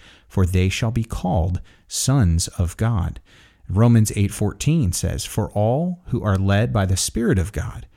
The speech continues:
are sons of God." And one more, in Galatians three, verses twenty-six and twenty-nine, it says,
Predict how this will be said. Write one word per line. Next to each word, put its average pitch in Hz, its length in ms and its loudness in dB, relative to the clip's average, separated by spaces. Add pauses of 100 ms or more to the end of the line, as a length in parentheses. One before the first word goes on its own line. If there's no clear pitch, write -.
(240)
are 92 160 0
sons 80 640 0
of 92 220 -4
God." 82 420 -4 (560)
And 98 320 2
one 107 260 0
more, 95 300 4
in 98 120 2
Galatians 107 640 0
three, 113 480 0
verses 92 340 -2
twenty-six 101 640 -2
and 95 100 0
twenty-nine, 90 720 0 (380)
it 98 120 -2
says, 92 480 2